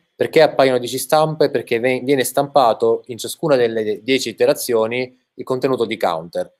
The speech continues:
Quindi la prima stampa sarebbe dovuto essere mille, perché sono mille thread, eh, le iterazioni sono dieci, quindi alla fine avrei dovuto avere diecimila. Ma già vediamo che la prima stampa, avevamo previsto dovesse essere mille, sono novecentonovantasette, quindi abbiamo persi tre.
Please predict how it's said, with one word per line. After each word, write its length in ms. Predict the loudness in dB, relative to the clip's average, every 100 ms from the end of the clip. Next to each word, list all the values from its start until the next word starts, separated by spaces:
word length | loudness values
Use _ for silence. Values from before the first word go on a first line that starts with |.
| _
Quindi 240 | -4 -2 2
la 140 | 2
prima 180 | 4 0
stampa 400 | 2 2 2 0
sarebbe 360 | 2 0 0 -4
dovuto 240 | 0 4
essere 380 | 4 4 -2 -2
mille, 420 | -2 -2 -2 -4
perché 180 | -4 -8
sono 180 | -6 -6
mille 320 | -4 0 2
thread, 360 | 4 4 4
eh, 1080 | 2 2 -2 _ _ _ -2 0 0 -2 -6
le 100 | -4
iterazioni 420 | 0 0 2 0
sono 180 | 2 2
dieci, 400 | 4 6 4 4
quindi 220 | 0 2
alla 100 | 2
fine 220 | 2 2 4
avrei 160 | 4
dovuto 240 | 0 2 4
avere 240 | 4 0
diecimila. 600 | -8 -8 -6 -4 -4 -6 _ _ _ _ _
Ma 120 | -4 2
già 160 | 4
vediamo 320 | 6 4 4
che 100 | 2
la 80 | 0
prima 180 | 2 0
stampa, 500 | 0 0 -2 -2 0
avevamo 280 | 2 0 -2
previsto 440 | -4 -4 -4 -4
dovesse 400 | -4 -4 -4 -4
essere 280 | -4 -4 -4
mille, 600 | -4 -6 -2 0 0 -4 _ _
sono 220 | -2 2
novecentonovantasette, 920 | 2 0 0 0 0 2 2 2 -2
quindi 180 | -2 0
abbiamo 220 | 2 2
persi 380 | 2 -2 -2 -10
tre. 460 | -4 0 0 -2